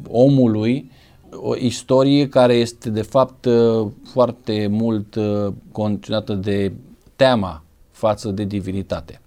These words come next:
Și de atunci și până în ziua de astăzi, uh, oamenii au această teamă față de Dumnezeu. Cei mai mulți, de fapt, nu și-o raționalizează, nici n-au cum,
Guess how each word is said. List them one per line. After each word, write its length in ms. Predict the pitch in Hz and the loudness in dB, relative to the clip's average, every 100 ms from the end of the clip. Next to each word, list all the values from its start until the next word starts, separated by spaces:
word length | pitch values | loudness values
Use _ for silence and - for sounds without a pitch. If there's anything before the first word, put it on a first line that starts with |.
| _ _ | _ _
Și 140 | - | 0
de 80 | 123 | 2
atunci 640 | 113 170 202 151 - - _ | 4 2 2 0 -4 -14 _
și 160 | - 110 | -10 -6
până 240 | 139 139 | 0 2
în 100 | 127 | 2
ziua 240 | 120 135 | 2 4
de 140 | 120 117 | 4 4
astăzi, 680 | 113 110 - 110 123 135 - _ _ _ | 2 0 -4 -4 -4 -6 -14 _ _ _
uh, 140 | - 117 | -14 -6
oamenii 800 | 101 120 127 127 127 120 - _ _ | 2 2 4 4 4 2 -2 _ _
au 460 | 123 139 110 87 - | 4 4 4 -2 -8
această 520 | 101 117 104 - 101 - | -6 -4 -4 -6 -12 -2
teamă 380 | 123 110 95 90 | 0 2 -2 -6
față 320 | - 101 - | -6 -6 -4
de 120 | 98 | -6
Dumnezeu. 640 | 95 98 95 92 92 78 - _ _ _ | -4 -4 -6 -8 -10 -14 -18 _ _ _
Cei 120 | 165 185 | 4 6
mai 140 | 135 | 6
mulți, 240 | 101 92 | 2 -2
de 80 | 87 | -8
fapt, 280 | 90 104 104 | -2 -2 -2
nu 120 | 104 | -6
și-o 320 | 95 - 92 | -8 -8 -6
raționalizează, 840 | 92 92 - 92 90 98 98 90 - | -6 -8 -10 -10 -8 -6 -8 -10 -8
nici 160 | 110 107 | -4 -2
n-au 140 | 107 | -2
cum, 300 | - 95 76 | -2 -10 -10